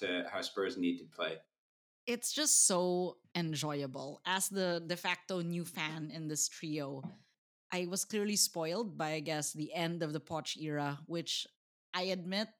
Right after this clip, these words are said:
Speaker 2: I was still kinda get-, getting used to everything. Like, "Oh, cute boys, they all play well." But, like, I didn't really quite, like, understand what you meant by, like, attacking football until I saw the non-attacking version. And I'm like,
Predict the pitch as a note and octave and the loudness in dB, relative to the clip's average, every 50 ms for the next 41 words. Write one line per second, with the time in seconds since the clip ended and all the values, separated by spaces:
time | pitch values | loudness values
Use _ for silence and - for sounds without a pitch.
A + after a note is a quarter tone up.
0 | - - - E3 E3 D#3+ - - F3 E3+ - E3 D#3+ D#3 D3 D3+ C3+ - D3 C#3+ | -12 -6 -4 -2 -2 -2 -2 -4 -6 -6 -6 -6 -6 -4 -6 -6 -6 -6 -6 -4
1 | D3 D3+ D3+ D3 D3+ - - E3 D3+ D3 C#3 D#3 D#3 D#3 D3+ D3+ E3 - A#3+ C4+ | -4 -4 -2 -2 0 0 0 0 -2 -4 -4 -4 -4 -4 -4 -4 -4 -4 -4 -6
2 | - - D4+ - - G#3 G#3+ G#3+ G#3 G#3 G3+ - E3+ E3+ F3 F3+ F#3 F3+ G#3 G#3 | -4 -6 -8 -6 -4 -2 -2 0 0 0 -2 -4 -4 -2 -2 -2 -2 -2 -2 -2
3 | G3+ F3+ D#3 D#3 D#3+ D#3+ - - - - - - - - _ - F3+ F3 F#3 F3 | -2 0 0 -2 -2 -4 -6 -8 -18 -20 -20 -20 -20 -16 _ -6 -4 -2 -2 -2
4 | D3+ E3 E3 F3+ F#3 F#3+ F#3+ G3 F#3+ - - F3+ D#3+ D#3+ - - - D#3+ D3+ - | 0 0 0 -2 -2 -4 -6 -8 -8 -8 -6 -4 -4 -4 -6 -8 -8 -8 -8 -6
5 | - E3 D#3 D3 D#3 D3+ D3 - - F3 F3 D#3+ D#3+ D#3 D#3 D#3 - E3 D#3 D3 | -6 -6 -4 -2 -2 0 0 -2 -2 0 0 0 0 0 -2 -6 -4 -4 -4 -4
6 | A#2+ G#2+ D3 C3 A#2+ A#2 - - C#3 - - - - - C#3 - - - G#3+ G3+ | -4 -6 -6 -6 -8 -8 -10 -12 -14 -14 -14 -16 -16 -14 -14 -16 -14 -10 -8 -6
7 | G#3+ G#3 - A3 - _ G3+ A3+ A#3+ B3+ C4+ C#4 C4+ - - - - - A3+ A#3+ | -6 -6 -8 -10 -12 _ -2 0 2 2 2 2 0 -4 -12 -8 -2 2 2 2
8 | B3 A#3+ B3+ B3+ B3+ B3+ C4 C4 D4 - - A3+ G3+ F#3+ F#3+ F#3+ - - _ _ | 4 4 4 4 6 6 6 6 6 6 6 6 6 4 2 0 -4 -10 _ _
9 | - F#3 A3+ A#3 A3+ A3 A3 G#3+ A3+ A#3+ B3 A3 A3 G#3+ - F3 D#3 D3+ - E3 | 0 2 4 4 6 4 4 6 6 6 4 4 2 2 2 2 2 2 0 -2
10 | D#3+ D#3+ D#3+ D#3+ D3 - G3 F3 E3 E3+ E3+ F3 E3+ | -2 0 0 0 0 0 0 -2 -2 -2 -2 -4 -4